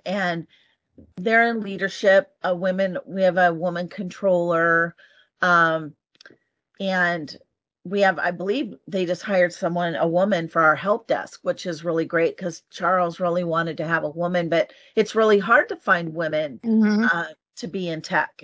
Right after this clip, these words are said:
Speaker 1: It's really hard to find the right fit. There's
Speaker 2: That's what
Speaker 1: not
Speaker 2: we're trying to do, is change that. <laughs>
Speaker 1: Yeah, right?
Speaker 2: Yeah.
Speaker 1: And I'm a, I'm the only woman on my team, um, as far as sales team.
Speaker 2: Mm-hmm.
Speaker 1: Uh, and so, but I know my company is really trying to transform that as well.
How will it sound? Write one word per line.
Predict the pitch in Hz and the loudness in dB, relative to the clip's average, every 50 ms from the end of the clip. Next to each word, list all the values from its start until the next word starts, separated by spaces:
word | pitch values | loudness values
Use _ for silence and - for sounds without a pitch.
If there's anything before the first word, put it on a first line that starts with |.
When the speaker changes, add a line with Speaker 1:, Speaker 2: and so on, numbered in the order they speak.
| _ _ | _ _
Speaker 1:
It's | _ - 135 | _ -6 0
really | 160 196 202 196 | 2 2 2 0
hard | 190 196 208 233 262 | 0 0 0 0 0
to | 220 196 | -4 -10
find | - - 185 175 175 165 | -6 -4 -4 -4 -4 -6
the | 165 | -6
right | 160 185 165 160 - - _ _ _ _ _ _ _ | -4 -2 -2 -2 -4 -8 _ _ _ _ _ _ _
fit. | _ _ - 254 262 294 190 - - _ _ _ _ _ _ _ _ _ _ | _ _ -2 0 2 2 2 0 -6 _ _ _ _ _ _ _ _ _ _
There's | - - 240 226 | 0 0 0 4
Speaker 2:
That's | 214 | 2
what | 277 | 4
Speaker 1:
not | 247 269 | 4 4
Speaker 2:
we're | 262 - | 4 4
trying | 240 262 262 262 262 240 | 4 2 4 4 2 0
to | 254 | -2
do, | 220 254 302 285 262 | -2 0 2 4 4
is | 240 226 - | 4 2 0
change | - - 330 311 302 311 311 - | -2 -2 0 0 0 0 -2 -2
that. | - 254 214 185 156 147 - - - - - | 0 0 2 2 2 0 -2 -6 -12 -4 0
<laughs> | 392 381 - | 0 0 2
Speaker 1:
Yeah, | 233 220 - 240 285 226 180 - - | 4 4 4 4 2 0 -6 -4 0
right? | 202 214 220 240 302 - 233 - _ _ - _ _ _ _ - - - - - - _ _ _ _ _ _ | 2 2 2 0 -2 -6 -10 -10 _ _ -20 _ _ _ _ -20 -20 -18 -18 -20 -20 _ _ _ _ _ _
Speaker 2:
Yeah. | - 190 175 165 165 180 202 208 196 | -6 -2 0 0 0 2 0 0 -2
Speaker 1:
And | - - | 2 4
I'm | 196 220 226 233 | 4 4 4 4
a, | 226 226 214 - - | 0 0 0 -2 -4
I'm | 208 214 220 | -6 -4 -4
the | 226 240 233 214 | -4 -4 -4 -4
only | 202 202 196 190 | -4 -4 -4 -6
woman | 190 190 190 185 180 180 175 | -4 -4 -4 -4 -4 -4 -4
on | 170 165 160 160 | -4 -4 -4 -4
my | 170 185 190 | -4 -4 -4
team, | 185 - - 208 185 175 165 165 160 151 - | -6 -8 -12 -12 -10 -10 -8 -10 -10 -8 -6
um, | 143 160 160 151 151 | -6 -4 -4 -6 -8
as | 147 - | -12 -14
far | - - 175 165 170 | -8 -2 -2 0 0
as | 160 147 - | -2 -4 -8
sales | - - 160 175 180 175 180 165 - _ | -10 -6 -4 -2 -2 -2 -2 -4 -8 _
team. | - - 170 165 147 147 160 147 156 _ _ _ _ _ _ - | -14 -12 -10 -10 -10 -10 -12 -12 -14 _ _ _ _ _ _ -8
Speaker 2:
Mm-hmm. | 180 175 | -4 0
Speaker 1:
Uh, | 165 165 156 156 156 185 185 - _ _ _ _ _ _ _ _ _ - | 2 2 2 2 2 -2 -4 -10 _ _ _ _ _ _ _ _ _ -4
and | 180 185 180 180 175 170 165 - | -2 0 0 0 0 -2 -6 -12
so, | - - - 190 190 190 175 - | -16 -4 0 2 4 4 4 2
but | 190 - 202 208 | 2 2 4 4
I | 208 208 | 4 4
know | 202 196 196 196 | 2 2 0 2
my | 185 190 196 | 2 2 0
company | 196 - - 214 196 180 196 185 175 | 0 -4 -10 -10 -10 -8 -10 -10 -10
is | 170 151 | -10 -10
really | 170 165 170 170 165 160 | -6 -6 -4 -4 -4 -6
trying | - - 180 165 151 | -6 -6 -6 -4 -4
to | 151 151 | -8 -10
transform | - - 185 170 156 139 - - _ 175 165 160 156 165 | -10 -8 -6 -6 -6 -8 -10 -12 _ -6 -6 -6 -6 -4
that | 160 151 156 156 143 | -2 -2 -2 0 -2
as | 147 147 - - | -4 -6 -6 -4
well. | 170 170 180 170 165 165 165 165 - _ | -2 0 0 0 0 -2 -4 -6 -6 _